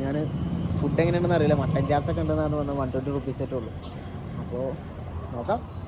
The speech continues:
എന്താണെന്ന്, ആദ്യം ഒന്ന് കയറാൻ പറ്റുമോ നോക്കട്ടെ ആദ്യം ഫസ്റ്റ്.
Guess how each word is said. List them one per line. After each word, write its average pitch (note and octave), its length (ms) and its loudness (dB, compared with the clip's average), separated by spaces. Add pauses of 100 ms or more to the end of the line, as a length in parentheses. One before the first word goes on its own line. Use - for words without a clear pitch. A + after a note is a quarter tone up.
(280)
എന്താണെന്ന്, D#3 380 0 (580)
ആദ്യം C#3+ 160 -4
ഒന്ന് D#3+ 140 -4
കയറാൻ D#3 280 -2
പറ്റുമോ D#3 220 -4
നോക്കട്ടെ A2+ 260 -6
ആദ്യം G2+ 220 -8
ഫസ്റ്റ്. - 240 -10